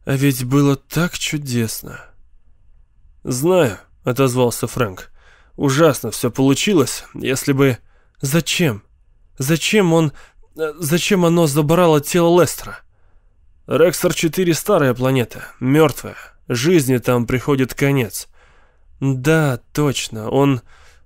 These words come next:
Он что-то такое говорил про Рексор, что ему повезло оттуда выбраться». «Рексарианцы — это жалкие обломки древней расы. Давным-давно ищут способа покинуть планету. Их тела слишком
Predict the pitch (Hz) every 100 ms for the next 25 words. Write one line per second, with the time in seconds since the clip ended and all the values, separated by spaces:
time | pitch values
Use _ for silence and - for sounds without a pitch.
0 | - 143 147 - - - - 156 160 147
1 | 151 - 156 151 135 147 139 151 151 175
2 | 110 - - 135 139 156 143 - - -
3 | _ - - 151 147 151 156 139 135 135
4 | 120 165 147 - 156 165 175 127 110 -
5 | - - - _ _ _ _ 139 156 147
6 | - 160 165 165 131 - 101 - - -
7 | 135 139 117 143 147 135 135 131 131 160
8 | 139 123 117 139 143 139 139 151 - -
9 | - - 127 117 151 165 180 156 123 139
10 | 135 160 120 107 127 - 117 - 143 -
11 | 127 123 139 - 135 113 - 139 160 113
12 | - - - - - - - - 185 -
13 | 170 175 170 - 165 - - 160 151 131